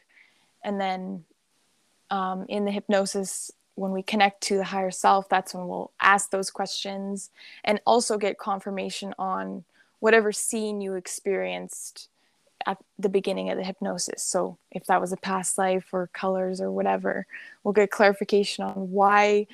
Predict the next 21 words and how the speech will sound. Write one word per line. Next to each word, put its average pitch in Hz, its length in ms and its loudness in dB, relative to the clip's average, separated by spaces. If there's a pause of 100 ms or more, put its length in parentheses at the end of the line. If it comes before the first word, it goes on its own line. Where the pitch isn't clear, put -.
(240)
you 190 160 -6
saw 240 320 4
that 233 320 0
and 185 140 -10
how 196 320 -6
it 202 80 -4
applies 196 600 -10
to 208 120 -12
your 190 80 -8
current 202 340 -8
life. 196 420 -8 (680)
And, 196 580 -2 (440)
um, 202 100 -8 (720)
the, 202 260 0 (160)
the 202 100 0
whole 214 180 4
thing's 220 340 4
recorded 208 520 2
for 226 220 0
you. 226 320 4
So 190 360 0